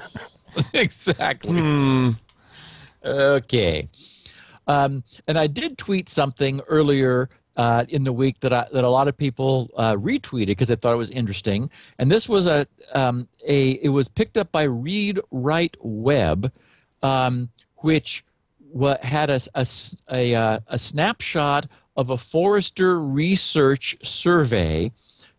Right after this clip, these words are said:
Speaker 1: uh, that showed that Windows X P still powers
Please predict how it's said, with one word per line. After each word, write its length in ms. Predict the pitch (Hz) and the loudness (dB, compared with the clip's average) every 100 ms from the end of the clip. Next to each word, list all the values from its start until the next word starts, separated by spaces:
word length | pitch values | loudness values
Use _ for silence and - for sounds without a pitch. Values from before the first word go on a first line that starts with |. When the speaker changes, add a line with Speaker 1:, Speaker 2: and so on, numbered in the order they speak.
| _ | _
Speaker 1:
uh, 340 | 131 131 127 127 - _ - | -2 0 2 0 -4 _ -2
that 240 | 139 139 | -2 0
showed 600 | - 175 185 180 175 - | -4 0 0 0 -2 -2
that 160 | 139 135 | -2 -2
Windows 640 | 131 147 233 262 254 233 - | -2 -2 0 0 0 0 -2
X 360 | 170 208 - - | -2 -2 -4 -8
P 600 | - - 196 107 95 139 - _ _ _ _ | -4 0 2 2 0 -2 -6 _ _ _ _
still 760 | - - - - 202 233 254 262 | -10 -6 -4 2 4 4 2 -2
powers 880 | - - 175 170 151 135 143 139 | -10 -6 -2 2 2 2 0 -4